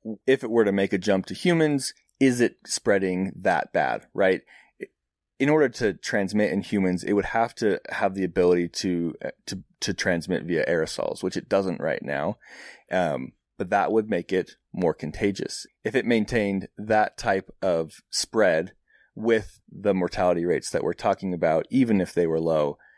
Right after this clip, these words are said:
I mean, it, yeah, the, the consequences of that are just epically bad. And you combine that with, with the state of things, uh, like we mentioned, around the perception of pandemics.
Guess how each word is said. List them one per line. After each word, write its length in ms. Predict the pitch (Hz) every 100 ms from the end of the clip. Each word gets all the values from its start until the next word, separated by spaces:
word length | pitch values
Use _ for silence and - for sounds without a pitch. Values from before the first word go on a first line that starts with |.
| _ -
I 120 | 92
mean, 300 | 90 80 76 _ _ _ _ _ _ _ _ -
it, 140 | 90 _
yeah, 360 | - 92 67 -
the, 220 | - - 92
the 260 | 101 110
consequences 840 | 107 135 113 - - 110 95 98 90
of 100 | 87
that 260 | 95 87 80
are 140 | - 92
just 520 | 95 92 85 - - _
epically 840 | - 117 - 90 - 90 80 78 - _
bad. 400 | 98 85 76 - - - - _
And 140 | - 123
you 80 | 117
combine 420 | 117 110 113 113
that 240 | 107 98
with, 360 | 98 101 87 - _
with 300 | 101 98 98
the 80 | 98
state 320 | - - 98
of 100 | 95
things, 500 | - 101 90 85 - -
uh, 140 | 90
like 120 | 90
we 100 | 90
mentioned, 340 | 92 90 95 92
around 360 | 90 82 85
the 60 | 80
perception 560 | 85 - 104 - -
of 140 | 90 -
pandemics. 720 | 98 90 90 85 80 - -